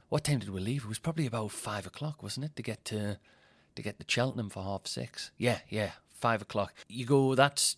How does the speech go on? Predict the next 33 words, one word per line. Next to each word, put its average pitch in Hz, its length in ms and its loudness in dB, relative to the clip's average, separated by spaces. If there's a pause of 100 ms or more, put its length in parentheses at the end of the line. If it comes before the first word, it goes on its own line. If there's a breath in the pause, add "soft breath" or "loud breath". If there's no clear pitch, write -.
two 160 500 6
and 123 120 4
a 107 40 4
half 147 240 6
hours 92 280 4
in 92 80 -4
the 92 80 0
hotel 95 480 0
over 101 400 2
two 151 260 2
hours 85 460 -2
in 95 80 -6
the 87 80 -4
hotel." 90 320 -4
And 90 80 -6
that's 147 180 -2
everything, 147 400 -2
you 98 100 -2
know, 120 120 2
that's, 127 260 0 (320 loud breath)
when 147 180 8
you 143 120 6
travel 117 560 4
for 107 180 2
a 101 60 4
living, 95 380 4
when 113 120 2
you 113 100 4
just 117 140 6
sat 131 220 6
in 92 80 -12
the 95 60 -8
car 110 340 4